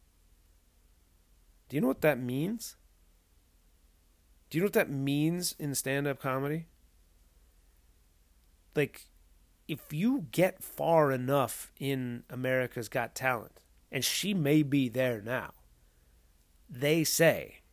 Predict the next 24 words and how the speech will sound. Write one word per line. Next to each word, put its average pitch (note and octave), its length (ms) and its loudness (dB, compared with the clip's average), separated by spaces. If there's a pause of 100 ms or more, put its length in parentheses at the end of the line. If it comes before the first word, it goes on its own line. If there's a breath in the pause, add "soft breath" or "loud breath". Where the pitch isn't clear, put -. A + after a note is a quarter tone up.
(120)
industry, C3+ 920 0 (280)
no, B2+ 500 2
industry, C3+ 760 -2 (1040 loud breath)
uh, G#2+ 220 -10 (100)
insiders C3 840 0
say, A2+ 440 -2 (520)
I've, A2 180 -10 (160)
I've A2 120 -12
heard A2+ 140 -10
it A2+ 180 -14
said B2 320 -2
to B2 80 -8
me A#2+ 140 -6
in A2+ 100 -8
green B2+ 240 -4
rooms B2+ 260 -6
by G#2 320 -6 (300 soft breath)
industry F3+ 400 -4
people, D3+ 400 -4 (280 soft breath)
by A#2+ 440 -4
comics C3 580 -4 (220)
who D#3 160 4
would C#3 400 0
know. C3 380 -2